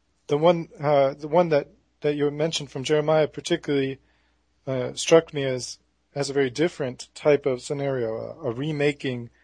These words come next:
of the, a vessel that's marred in the hand of the potter, uh, as a,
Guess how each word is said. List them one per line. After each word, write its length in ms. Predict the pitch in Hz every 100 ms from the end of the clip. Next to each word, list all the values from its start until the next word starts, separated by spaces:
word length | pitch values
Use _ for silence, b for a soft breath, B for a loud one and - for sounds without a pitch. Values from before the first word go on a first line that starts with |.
| _ _ -
of 300 | 131 123 120
the, 480 | 123 120 120 120 - - 151 -
a 60 | 123
vessel 360 | 143 - 131
that's 200 | 123 -
marred 360 | 123 131 135 131
in 100 | 123
the 80 | 123
hand 360 | 139 147 143
of 80 | 120
the 80 | 120
potter, 540 | - 160 143 117 117 _ _ _ _ _ _ _ _ -
uh, 360 | 123 120 120 120 135 _ _
as 420 | 143 143 143 131
a, 80 | 127